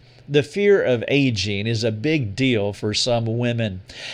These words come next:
as they labor under the burden of the culture's propagated view of physicality and sexuality. The world's worldview tempts some women to overthink sexuality and beauty.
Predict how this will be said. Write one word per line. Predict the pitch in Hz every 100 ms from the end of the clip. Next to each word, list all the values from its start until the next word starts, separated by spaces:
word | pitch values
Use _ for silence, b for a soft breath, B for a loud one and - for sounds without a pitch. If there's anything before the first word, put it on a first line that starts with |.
| B
as | 139 131
they | 135
labor | 123 131 151 151 135
under | 131 135 131
the | 113
burden | 104 123 131 135 123
of | 104
the | 95
culture's | 98 - 131 131 135 117 113 - -
propagated | - 135 131 120 120 123 117 95
view | 107 123 127
of | 101
physicality | 120 131 123 120 117 123 123 120 110
and | 98
sexuality. | 135 120 - 117 113 113 117 117 117 113 - B B B B
The | 156
world's | 156 185 254 214 131 127
worldview | 113 135 156 147 98 98 101 110
tempts | - 151 139 -
some | - 160 156 139 120 -
women | 113 113 104 110
to | -
overthink | 131 139 135 156 180 175
sexuality | 135 107 - 101 104 104 101 107 101
and | 104 101
beauty. | 113 117 107 92